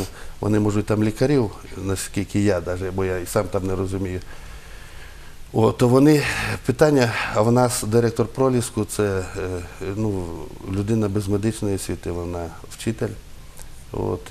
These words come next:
і її, ця комісія, яка призначила її, продовжила термін на три роки, вона просто не має права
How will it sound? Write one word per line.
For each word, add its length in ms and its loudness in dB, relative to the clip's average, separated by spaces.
і 40 -6
її, 500 2
ця 160 2
комісія, 540 0
яка 240 2
призначила 640 2
її, 160 2
продовжила 600 2
термін 340 2
на 100 2
три 140 -4
роки, 320 0
вона 140 2
просто 320 0
не 100 6
має 420 2
права 380 2